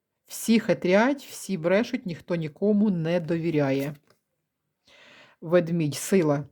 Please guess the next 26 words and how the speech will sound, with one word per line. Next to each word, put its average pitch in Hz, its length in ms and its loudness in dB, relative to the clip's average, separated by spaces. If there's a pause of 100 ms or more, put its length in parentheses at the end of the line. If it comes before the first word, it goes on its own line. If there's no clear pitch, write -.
(140)
Ну, 277 340 0
ми 226 200 4
живемо, 277 680 4
е, 185 340 -2
в 170 120 -6
період, 247 480 2
коли 190 280 -2
сила 247 320 0
вирішує 160 460 -4
все. 143 280 -6
Хто 247 320 2
сильніший, 220 720 0
той 165 480 -6
і 180 80 -16
прав. 143 380 -8 (1400)
Давайте 175 480 0
на 165 100 -4
Таро 160 320 -2
подивимося, 240 800 2 (180)
що - 320 -10
у 170 100 -6
нас 160 300 -6 (140)
на 170 120 -10
нашому 156 460 -2
шаріку 175 480 -2
проходить, 233 720 2